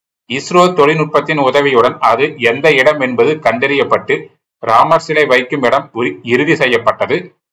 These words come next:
சரியான இடத்தை அடையாளம் காண கட்டுமான பணிகளை கவனிக்கும் எல் அண்ட் டி நிறுவனம் அதிநவீன டிரான்ஸ்பரன்சியல் குளோபல் பொசிஷனிங் சிஸ்டம் என்ற முறையை பயன்படுத்தினர். இதன் மூலம் மிகவும் துல்லியமான இடம் அடையாளம் காணப்பட்டது.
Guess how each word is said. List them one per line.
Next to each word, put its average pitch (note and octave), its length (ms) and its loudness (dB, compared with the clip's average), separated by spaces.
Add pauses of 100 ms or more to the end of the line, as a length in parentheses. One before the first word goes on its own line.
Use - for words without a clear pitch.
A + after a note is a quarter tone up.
(120)
சரியான D3 500 0
இடத்தை D3 420 0
அடையாளம் D3+ 520 2
காண A#2+ 200 2 (200)
கட்டுமான D#3 520 2
பணிகளை C3+ 400 0 (200)
கவனிக்கும் C#3+ 560 0 (160)
எல் B2 260 0
அண்ட் D#3 140 0
டி E3+ 120 -2
நிறுவனம் A#2+ 440 2 (100)
அதிநவீன C#3+ 600 0 (240)
டிரான்ஸ்பரன்சியல் D#3 800 -2
குளோபல் C#3+ 420 2 (120)
பொசிஷனிங் D3+ 520 -2
சிஸ்டம் D3 340 -2
என்ற A#2 300 0
முறையை C#3 320 2 (100)
பயன்படுத்தினர். A#2+ 640 -2 (480)
இதன் D#3 340 0
மூலம் B2 320 0 (260)
மிகவும் D#3 580 0
துல்லியமான D3+ 760 2
இடம் C3 360 0
அடையாளம் C#3 500 2
காணப்பட்டது. G#2+ 580 -2